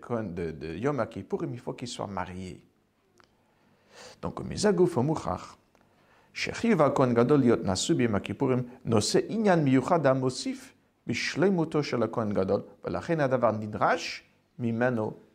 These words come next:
ביום הכיפורים. Donc, si de Si, euh, on, la Torah veut,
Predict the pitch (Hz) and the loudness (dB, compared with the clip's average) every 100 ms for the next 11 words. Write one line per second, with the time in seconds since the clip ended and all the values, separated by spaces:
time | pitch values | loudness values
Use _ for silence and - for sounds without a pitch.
0 | _ 98 101 107 104 104 - _ - - | _ -6 0 0 0 -6 -20 _ -14 -10
1 | 104 95 80 90 135 139 - - _ _ | -10 -10 -10 0 2 2 -2 -14 _ _
2 | _ _ _ - - 262 220 160 139 120 | _ _ _ -12 -4 -2 0 4 6 6
3 | - - - _ _ - - 220 196 151 | 4 -2 -16 _ _ -14 -8 0 4 6
4 | 113 - 120 110 95 95 113 117 170 139 | 4 2 0 2 0 0 -2 0 2 4
5 | 117 147 185 131 98 - | 2 2 4 4 2 -4